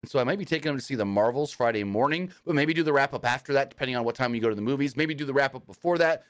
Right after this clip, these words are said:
Maybe do a pre-tape wrap-up. Figure it out, but we will be live Friday for SmackDown and the SmackDown review Friday evening. Plus, I will be live tonight, twitch dot T V forward slash Timmy Buddy, in just a little bit,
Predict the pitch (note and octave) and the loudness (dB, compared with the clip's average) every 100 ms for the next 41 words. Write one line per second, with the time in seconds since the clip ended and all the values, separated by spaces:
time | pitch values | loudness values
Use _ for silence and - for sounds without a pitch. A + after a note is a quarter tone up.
0 | - G#3+ A#3+ A3 A3 G#3+ D#3+ B2+ A#2 A2+ | -8 0 0 2 -2 0 -2 0 2 2
1 | G#2+ A2 - _ _ _ F3 D3+ C#3+ C3+ | 2 -4 -4 _ _ _ 0 4 4 4
2 | C#3+ C3 C#3 F#3+ F3+ D3+ C#3 C3+ C#3 B2 | 2 -2 0 2 4 4 2 2 2 2
3 | B2 A#2+ B2 _ A#2 - E3+ F3+ F3+ C#3 | 2 0 -4 _ -10 -10 0 0 0 -2
4 | A#2 A2 G#2 - D3+ C#3 B2 A2 G#2+ F#2 | -2 -2 -6 -4 -4 -4 -4 -4 -6 -4
5 | G2 F#2 - _ G#2+ F#2 F2 B2 A#2+ G#2+ | -2 -2 -6 _ -2 -2 -4 -6 -6 -2
6 | A2+ A2+ - _ _ _ _ _ _ _ | -2 -4 -10 _ _ _ _ _ _ _
7 | _ _ - C3+ C3 C#3 C3+ A#2+ C3+ C3+ | _ _ -4 0 2 2 2 2 2 2
8 | - A2+ A2+ C3+ F#3 _ _ _ B2 C3 | -4 -4 -2 -2 -6 _ _ _ -4 -2
9 | A2+ B2 B2 A#2 A#2 G#2 A2+ - A#2 A2 | -2 -4 -6 0 -2 0 -4 -4 -4 -2
10 | A#2 C3+ C3 - A#2+ A2+ G2+ E2+ G#2+ - | 0 -2 -4 -6 -2 0 0 0 -2 -2